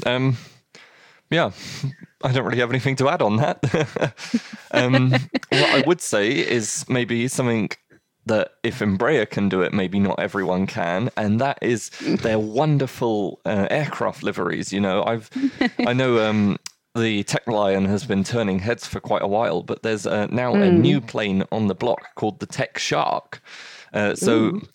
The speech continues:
Speaker 1: last week, Embraer teased its latest Profit Hunter livery. Profit Hunter,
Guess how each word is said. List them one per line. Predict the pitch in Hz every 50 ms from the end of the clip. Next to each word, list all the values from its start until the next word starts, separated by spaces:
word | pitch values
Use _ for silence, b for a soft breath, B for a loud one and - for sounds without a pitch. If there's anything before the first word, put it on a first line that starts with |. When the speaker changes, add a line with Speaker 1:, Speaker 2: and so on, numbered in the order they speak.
| _ _ -
Speaker 1:
last | - 139 139 139 - -
week, | - 123 127 143 - - -
Embraer | 120 117 110 123 120 120 117 113 -
teased | - 135 120 113 110 107 - -
its | - 107 104 - -
latest | 113 120 143 - - 127 - -
Profit | - 117 107 - - -
Hunter | 110 110 107 104 117
livery. | 101 98 92 98 98 98 95 -
Profit | - - 113 - - - -
Hunter, | 110 107 95 85 - 95 95 95